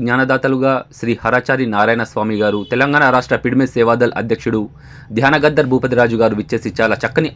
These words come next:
ఆ ధ్యాన ఆత్మజ్ఞానాన్ని అందించడం జరిగింది. పిరమిడ్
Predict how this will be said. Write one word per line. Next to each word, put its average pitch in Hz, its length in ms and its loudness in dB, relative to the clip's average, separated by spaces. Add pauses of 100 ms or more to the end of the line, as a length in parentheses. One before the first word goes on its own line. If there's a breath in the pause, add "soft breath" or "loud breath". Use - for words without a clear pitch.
ఆ 113 40 2 (180)
ధ్యాన 123 180 2 (200)
ఆత్మజ్ఞానాన్ని 120 720 0
అందించడం 117 480 -2
జరిగింది. 101 360 -2 (640 loud breath)
పిరమిడ్ 156 360 2